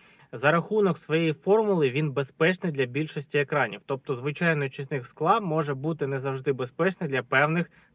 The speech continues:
типів екранів, особливо сенсорних. І цей засіб створений саме для того, щоб робити це безпечно. Давайте я продемонструю, як він працює, і перевіримо, чи правда, що він не залишає розводів.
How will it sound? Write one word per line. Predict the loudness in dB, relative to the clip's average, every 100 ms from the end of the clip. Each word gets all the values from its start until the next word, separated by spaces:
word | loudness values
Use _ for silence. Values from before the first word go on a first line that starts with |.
| -2
типів | 0 0 -6 -8
екранів, | -4 2 2 2 -6
особливо | -12 -4 0 0 0
сенсорних. | 0 0 0 -8 -14 -16 _ _ _ _
І | -10
цей | -2 2 4
засіб | 4 2 0
створений | -6 0 0 0
саме | -2 -2 0
для | -2 -2
того, | 0 0
щоб | -2 -6 -6
робити | 0 0 0 -4
це | -2 -2 -2 -14 _ _
безпечно. | 0 0 0 2 2 2 -10 -18 -20 _ -20 -20 _
Давайте | 0 4 4 4
я | 2
продемонструю, | 2 0 0 -2 -2 2 2 4
як | 2 2
він | 0 -4
працює, | -4 -2 2 2
і | 2 -2
перевіримо, | -2 0 2 0 2 -2
чи | -4
правда, | 0 4 4 2
що | -4 -6
він | -4 -4
не |
залишає | -4 -4 -4 -2 -2 -2 -6 _
розводів. | -6 -4 -4 -6